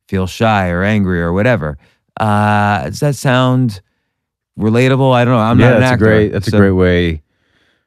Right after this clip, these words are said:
Speaker 2: how you put it. And we call B S on, on people. And I've done a few movies where the director didn't really know how to convey,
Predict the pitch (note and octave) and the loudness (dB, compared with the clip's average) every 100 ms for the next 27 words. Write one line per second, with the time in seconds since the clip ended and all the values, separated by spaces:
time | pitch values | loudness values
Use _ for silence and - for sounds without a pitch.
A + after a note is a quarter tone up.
0 | _ _ _ _ _ - F#2+ E2 A2 G#2 | _ _ _ _ _ 0 0 2 0 2
1 | E2 - _ F#2+ F2+ E2+ E2+ D#2+ - A2+ | 0 -6 _ 0 2 2 0 -4 -4 -2
2 | - G#2 E2+ G2+ G2 G#2+ G#2 E2+ F2 - | 2 0 2 2 2 0 0 -2 -4 -8
3 | - E2 D#2 F2+ D#2 F2 F2+ F2 F2 D#2+ | -12 -10 -6 -6 -4 -2 -2 -2 -4 -4
4 | F2 E2 E2 D#2+ D#2 E2 E2 D#2 F#2 F2+ | -6 -4 -2 -4 -6 -6 -6 -2 -2 -2
5 | F#2 D#2 F2 D#2 E2+ E2 E2 D#2+ D#2+ E2 | -6 -6 -6 -4 -4 -4 -4 -4 -4 -6
6 | C#2+ - F2 D#2 F2 F2 F2 E2 | -8 -6 -6 -2 -2 0 -2 -4